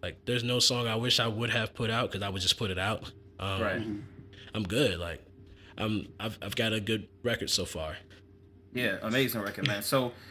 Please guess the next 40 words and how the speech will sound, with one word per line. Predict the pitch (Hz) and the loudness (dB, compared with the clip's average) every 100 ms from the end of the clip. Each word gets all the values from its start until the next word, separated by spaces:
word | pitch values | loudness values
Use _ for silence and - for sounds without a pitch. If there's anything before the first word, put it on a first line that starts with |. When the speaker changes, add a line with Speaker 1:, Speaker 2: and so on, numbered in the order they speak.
| - - | -20 4
Speaker 2:
what | 139 | 10
I | 185 | 12
wanna | 190 | 12
know | 175 170 | 8 8
ultimately | 160 156 139 | 6 6 4
from | 139 135 | 4 4
you, | 135 117 | 4 4
right? | 107 113 - - - | 4 2 0 -14 0
What | 123 | 6
do | 202 | 8
you | |
want | 202 160 | 8 6
people | 185 156 | 6 6
to | |
walk | 143 143 | 8 8
away | 135 143 147 | 6 6 6
from | - 123 107 104 - - - - | 6 4 2 -2 -12 -20 -20 -6
your | 127 | 0
music | 120 135 123 104 | 4 6 4 0
with? | 98 87 - - - - | -6 -8 -12 -20 -20 0
From | 127 | 2
an | 117 117 | 4 2
Xavier | 120 143 143 131 | 4 6 8 6
Omar | 135 135 127 120 - - | 6 6 8 6 4 2
listening | 135 135 117 | 4 4 2
experience, | - 120 113 107 - - - | 0 2 2 0 -4 -16 -4
what | - | 6
do | 160 | 8
you | |
want | 156 | 8
the | 135 | 6
listener | 139 127 | 4 2
to | 123 | 2
walk | 120 | 0
away | 110 113 | 0 0
from | 107 92 - - - - - - - - - | -2 -8 -12 -20 -20 -20 -20 -20 -20 -20 -16
while | 95 120 110 | -2 4 4
listening | 113 | 6
Speaker 1:
Man, | |
Speaker 2:
to | 160 | 6